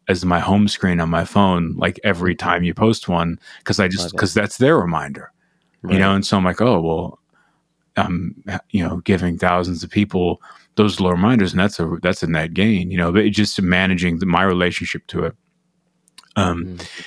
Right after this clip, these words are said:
Speaker 1: and so to your, your question about what are some of the things that I've given up, a, a lot of things, uh, even something as small as, like, well, I, I love coffee,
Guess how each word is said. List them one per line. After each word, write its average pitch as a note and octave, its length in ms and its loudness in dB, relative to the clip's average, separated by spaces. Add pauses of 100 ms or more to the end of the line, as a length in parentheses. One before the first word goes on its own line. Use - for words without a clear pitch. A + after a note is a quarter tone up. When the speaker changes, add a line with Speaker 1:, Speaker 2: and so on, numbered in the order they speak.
Speaker 1:
and A#2 120 4
so A#2 340 4 (800)
to A#2+ 120 6
your, A#2 300 6
your A2+ 160 4
question B2 300 2
about G2+ 240 2
what G#2 220 4
are G#2 60 2
some G2+ 160 2
of F#2 60 0
the E2+ 60 -4
things F#2 280 0
that F#2+ 100 2
I've E2+ 140 -4
given F2 360 2
up, F2 160 0
a, F2+ 280 -4
a C3 40 6
lot C3 240 6
of G2 80 0
things, F2+ 540 0 (140)
uh, F#2 400 2 (100)
even A2 320 4
something F#2+ 340 0
as F2+ 120 -2
small F2 460 0
as, E2+ 140 -6
like, F2 260 0 (500)
well, E2 120 0
I, D#2+ 140 4 (320)
I - 40 -2
love G#2+ 420 -2
coffee, E2+ 640 -2